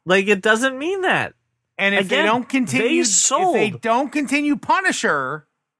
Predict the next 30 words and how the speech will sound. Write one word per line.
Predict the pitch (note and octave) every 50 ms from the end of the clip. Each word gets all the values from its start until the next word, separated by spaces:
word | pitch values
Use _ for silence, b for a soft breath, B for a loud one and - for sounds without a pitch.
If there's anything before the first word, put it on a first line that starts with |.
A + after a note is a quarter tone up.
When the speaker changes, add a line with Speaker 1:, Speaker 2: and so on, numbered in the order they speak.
| _ _ -
Speaker 1:
They | A#2 A2+ A2+ E3+
Speaker 2:
on, | G#3 A3+ A3+ A3+
on, | A3+
Speaker 1:
sold. | A3 - - F#3+ G#3+ F3 E3+ E3 - G#3
Speaker 2:
on | G#3+ G#3+
the | G#3 G3
wings | F#3 F3+ A3 C4 E4+ F#4 F4 C#4+ F#3+ F3+
of | E3+ C#3 B2+
that, | B2 G#2+ F#2+ F2 F2+ - -
Speaker 1:
They | B2 A#2 C#3 C#3+
Speaker 2:
it's | D#3
a | F3
real | F3
Speaker 1:
sold | D#3+ - - E3 D#3 D3 D3 D3+
Speaker 2:
problem. | G2+ - -
Speaker 1:
all | C3 C#3 C#3+ D#3
the | E3 G3 F#3+
props | - - F3+ D#3+ D#3 D#3 - -
and | E3+ D#3+
costumes, | D3+ - E3 C#3+ C#3 C3 - - - G2+ D#2+ C#2 - -
right? | A#2 A#2 A#2 A2+
The | A#2 -
props | - - D3 E3+ G#3+ - -
and | C4 A#3 -
costumes | - - F3+ E3+ D#3+ - - D#3 D3+ C#3+
from | - - - D3+ D#3+ F3 F3+
these | F3+ F3 D#3
shows | - - D3 C#3 C#3 C3+ A#2
are | - - A#2 A2+
gone. | G#2+ G#2 - A2+ A2 G#2+ G#2 F#2+ D#2 C#2+ C2+